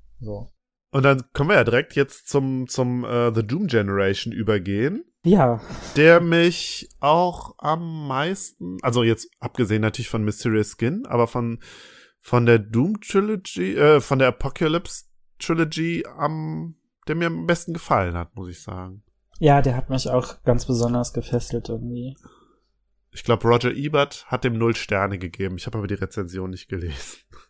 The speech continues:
Speaker 1: Wer ist das?
Speaker 2: Der berüh-, ein ganz berühmter, äh, U-S-amerikanischer Filmkritiker.
Speaker 1: Ah, okay. Who is she?
Speaker 2: <laughs> Never heard of her.
Speaker 1: Never heard of her.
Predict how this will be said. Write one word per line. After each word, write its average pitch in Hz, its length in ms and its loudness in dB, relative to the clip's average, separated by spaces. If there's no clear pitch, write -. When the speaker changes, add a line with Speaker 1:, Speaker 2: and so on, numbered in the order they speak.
Speaker 1:
Wer 123 180 4
ist - 180 -4
das? - 320 -2
Speaker 2:
Der 139 100 2
berüh-, 127 460 6
ein 120 160 2
ganz 143 260 0
berühmter, 123 720 2
äh, 107 220 4
U-S-amerikanischer 101 1080 0
Filmkritiker. 95 800 -6
Speaker 1:
Ah, 170 160 -2
okay. 117 360 -6
Who 147 100 2
is 143 240 2
she? 107 260 -2
Speaker 2:
<laughs> 185 1700 0
Never 139 320 4
heard 160 200 6
of 123 180 0
her. 107 140 4
Speaker 1:
Never 170 320 6
heard 170 180 4
of 123 200 0
her. 117 180 4